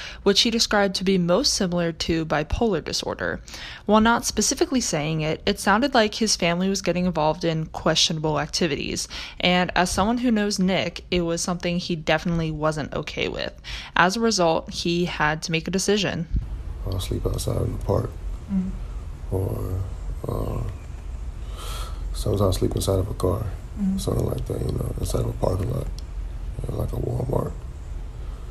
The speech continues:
Speaker 2: Because, uh, because they get mad and then they just tick,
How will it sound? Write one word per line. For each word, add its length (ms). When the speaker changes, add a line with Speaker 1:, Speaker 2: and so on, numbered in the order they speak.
Speaker 2:
Because, 340
uh, 320
because 180
they 80
get 120
mad 340
and 120
then 140
they 140
just 260
tick, 180